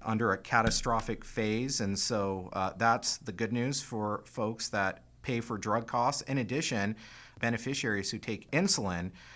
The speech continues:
currently do not have to pay more than thirty-five dollars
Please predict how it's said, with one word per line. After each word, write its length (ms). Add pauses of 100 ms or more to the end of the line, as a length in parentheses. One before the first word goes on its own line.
(120)
currently 420
do 100
not 220
have 160
to 80
pay 180
more 280
than 180
thirty-five 600
dollars 680